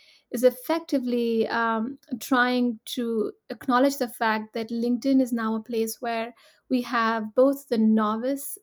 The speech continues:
you know, marketer, but also the sophisticated marketer. And, and by the way, sometimes the, the gap between the two is very little. But because the, these, these can be very different experiences,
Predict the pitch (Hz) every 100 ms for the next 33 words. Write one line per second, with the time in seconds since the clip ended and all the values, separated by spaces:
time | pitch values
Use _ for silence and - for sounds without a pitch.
0 | _ 247 233 226 233 233 240 254 254 247
1 | 240 233 220 220 - 214 - 214 - -
2 | 254 254 247 262 262 254 - 240 226 -
3 | - - 269 311 311 277 302 311 294 269
4 | 254 226 220 269 - - 247 220 233 247
5 | 240 240 220 247 226 214 214 214 233 220
6 | 277 - _ - _ _ - 254 247 220
7 | - 220 254 262 302 330 302 247 214 247
8 | 226 - 247 233 269 240 226 240 269 226
9 | 220 220 220 - - 254 269 240 226 -
10 | 214 220